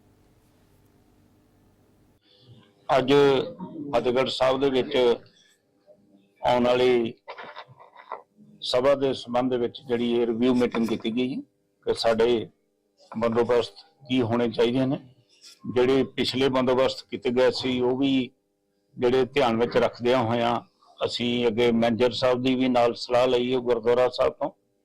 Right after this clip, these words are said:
ਤੇ ਤੁਹਾਡੇ ਕੁਝ ਪੱਤਰਕਾਰ ਸਾਹਿਬਾਨਾਂ ਨੇ ਵੀ ਆਪਣੇ ਸੁਜੈਸ਼ਨ ਦਿੱਤੇ ਨੇ। ਉਸ ਚੀਜ਼ ਨੂੰ ਧਿਆਨ ਵਿੱਚ ਰੱਖਦਿਆਂ ਹੋਇਆਂ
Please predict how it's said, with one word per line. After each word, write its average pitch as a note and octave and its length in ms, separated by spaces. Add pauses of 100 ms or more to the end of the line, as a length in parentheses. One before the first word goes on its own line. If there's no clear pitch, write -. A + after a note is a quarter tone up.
(580)
ਤੇ A#2 280
ਤੁਹਾਡੇ A2+ 320
ਕੁਝ A#2 220
ਪੱਤਰਕਾਰ B2 520
ਸਾਹਿਬਾਨਾਂ B2 520
ਨੇ B2+ 140
ਵੀ B2+ 200
ਆਪਣੇ A#2+ 400
ਸੁਜੈਸ਼ਨ A#2 600
ਦਿੱਤੇ A2+ 300
ਨੇ। A2+ 200 (240)
ਉਸ B2+ 260
ਚੀਜ਼ B2+ 240
ਨੂੰ B2+ 340
ਧਿਆਨ A2+ 220
ਵਿੱਚ A2+ 180
ਰੱਖਦਿਆਂ B2 500
ਹੋਇਆਂ G2+ 240